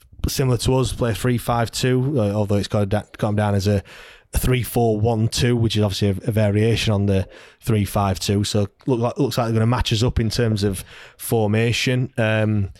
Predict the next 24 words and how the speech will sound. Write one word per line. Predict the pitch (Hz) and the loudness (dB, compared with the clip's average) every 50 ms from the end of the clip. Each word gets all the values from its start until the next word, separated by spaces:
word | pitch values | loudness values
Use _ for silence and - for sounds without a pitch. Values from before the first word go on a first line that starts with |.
| - - - - - _ - | -20 -20 -20 -20 -12 _ -6
picked | - 139 135 - | -6 -4 -2 -2
out | 147 127 | -2 -2
a | 123 | 0
few | - 131 127 - | 0 0 0 0
key | - - 139 127 123 117 | -2 -2 -2 0 0 0
players | - 127 127 131 127 120 - | 0 0 0 2 0 0 0
for | - 127 | -2 0
them. | 123 120 120 | 0 0 2
Josh | 104 120 127 123 - - | 2 0 0 0 -2 -2
Benson, | 113 107 120 123 123 117 - - 131 127 123 113 - - - - _ _ - | -2 0 0 0 0 -2 -2 0 0 0 0 -2 -4 -8 -20 -20 _ _ -4
twenty-two-year-old | - 131 117 117 - - 123 117 113 113 113 113 113 110 110 104 | -2 0 0 0 0 0 0 2 2 2 2 2 2 2 0 0
defensive | 110 - 120 117 110 - 110 | -2 -2 -2 -2 0 0 0
midfielder. | 104 107 - - - 113 113 110 107 | 0 0 0 0 0 2 2 2 2
He's | 110 104 | 2 2
got | 104 104 - | 0 0 -2
two | - - 113 107 101 | -2 -2 0 0 2
goals | 107 104 104 104 104 90 | 2 2 2 2 2 2
and | 98 98 101 | 2 2 2
one | 101 104 104 101 | 2 2 2 0
assist. | - - - 117 104 - - - | -2 -2 -2 -2 -2 -2 -4 -6
Looks | 107 113 - | -6 -4 -2
like | 104 - - | -4 -2 0
he's | 110 104 95 95 | 0 0 0 0
there, | 104 101 101 101 98 | 0 2 2 0 -2